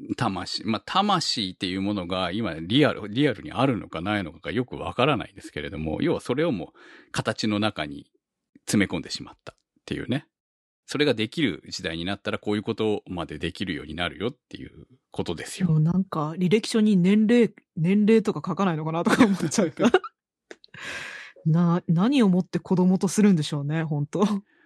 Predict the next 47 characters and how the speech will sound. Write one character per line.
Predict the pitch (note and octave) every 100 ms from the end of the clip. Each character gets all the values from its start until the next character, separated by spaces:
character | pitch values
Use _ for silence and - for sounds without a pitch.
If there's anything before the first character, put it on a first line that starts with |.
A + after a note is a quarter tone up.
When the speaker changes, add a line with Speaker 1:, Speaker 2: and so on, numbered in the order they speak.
| _ _ _ _ _ _ _ -
Speaker 1:
一 | C#3 - - C4+
応、 | C4 C#4 B3 G#2+ -
あ | - G2+
の、 | F2+ D#2+ D2+ D#2+ -
現 | - D#3 B3 B3+
実 | B3 G#3 F#3
世 | F3+
界、 | E3+ C#3
今 | F#3 G2+
我 | G2 A#2
々 | C#3 C3+ C3
が | B2+
生 | C#3
き |
て | - C2+
る | D2+
現 | F2+ F#2+
実 | G#2
世 | - - G#2
界 | - -
の | E2 D2+ G2
五 | - A#2
十 | C3 E3+ F3+ F3+
年 | F3 F3 D#3 D3+
後 | F3
の | C3+ D#2+ - _ _ _ _
未 | A2+ B2
来 | F2+ D#2
が | D#2+ F2+ - _ _ _ _
今 | - C#3+ G2+
回 | D#2+ G2
の | D#2+
ア | F2
ニ | F#2+
メ | F#2
の | B2 A#2
設 | - -
定 | C#2+ D2
舞 | E2
台 | - -
で |
す | -
よ | -
ね。 | D#3+ - _ _ _ _ _ _ _ _ _ _ _ _ _ -
で、 | F#3
そ | - G3 G3
の | A#3+ A3+